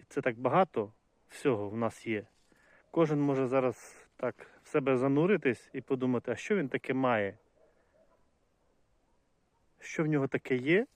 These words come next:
така цінність, яку він міг би от буквально підняти, очистити і вже покласти, так сказати, цей камінь дорогоцінний в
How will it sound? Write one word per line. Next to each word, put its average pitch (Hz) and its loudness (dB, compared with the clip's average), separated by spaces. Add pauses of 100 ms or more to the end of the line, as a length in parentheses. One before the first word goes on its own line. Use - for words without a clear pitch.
(360)
така 127 -2
цінність, 185 -2 (280)
яку 143 -2
він 139 0 (260)
міг 147 -2
би 135 2 (140)
от 131 -6
буквально 127 0
підняти, 135 -2 (520)
очистити 127 -6
і 131 -6
вже 123 0 (320)
покласти, 131 -2
так 117 -8
сказати, 123 -4
цей 120 -2
камінь 135 2 (460)
дорогоцінний 123 -2
в 101 -8